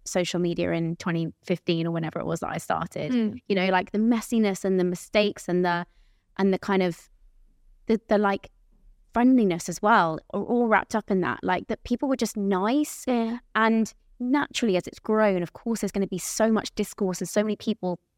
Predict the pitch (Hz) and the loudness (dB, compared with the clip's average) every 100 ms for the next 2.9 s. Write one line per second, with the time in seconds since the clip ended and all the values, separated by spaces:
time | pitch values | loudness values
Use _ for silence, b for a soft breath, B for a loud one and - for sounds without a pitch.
0 | _ 208 202 202 185 180 196 185 185 185 | _ -4 -2 -2 -2 0 0 0 -2 -4
1 | 185 - 190 185 175 175 180 196 190 180 | -6 -4 -2 -2 -2 -2 0 0 0 -4
2 | 185 190 190 180 175 - 185 175 | -4 0 0 0 -2 0 0 -2